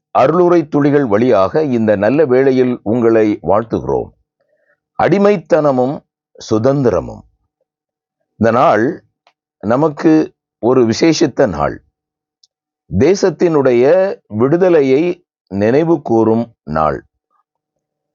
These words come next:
இந்த நாளில் கர்த்தராகிய தேவன்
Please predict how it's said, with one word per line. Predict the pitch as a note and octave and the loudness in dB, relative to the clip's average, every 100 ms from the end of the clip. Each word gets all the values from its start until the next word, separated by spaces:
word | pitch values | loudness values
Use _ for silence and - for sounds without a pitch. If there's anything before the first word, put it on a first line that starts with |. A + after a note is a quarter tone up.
| _ | _
இந்த | - B2 C3+ | -2 0 2
நாளில் | C3+ F3+ F3 A2+ G#2+ E3+ - _ _ _ _ _ _ _ - | 2 2 2 0 -2 -4 -10 _ _ _ _ _ _ _ -6
கர்த்தராகிய | B2 D#3 D#3+ F3 E3+ D#3+ | -2 0 2 2 2 0
தேவன் | G2+ G#2+ A2+ E2+ - F#2 | 2 0 0 -4 -8 -16